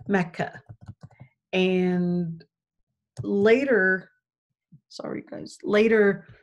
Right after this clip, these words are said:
the Muslims, uh, later the Muslims were, um, w-, were, um, also co-, well, the prosecution continued, and then the Muslims were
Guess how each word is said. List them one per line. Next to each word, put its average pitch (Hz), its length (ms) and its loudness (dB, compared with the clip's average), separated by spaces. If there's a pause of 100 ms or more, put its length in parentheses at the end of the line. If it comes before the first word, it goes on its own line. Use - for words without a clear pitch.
(160)
the 190 220 0
Muslims, 185 960 -2 (640)
uh, 185 200 -4
later 208 360 4
the 196 80 0
Muslims 185 560 -4
were, 185 560 -4 (540)
um, 196 400 -4 (200)
w-, - 300 -12
were, 175 420 0 (380)
um, 180 720 -6 (320)
also 208 320 4
co-, 208 200 -2
well, 190 160 0
the 185 120 0
prosecution 196 580 0
continued, 180 720 0
and 185 140 0
then 190 120 0
the 180 60 2
Muslims 180 640 -2
were 180 340 0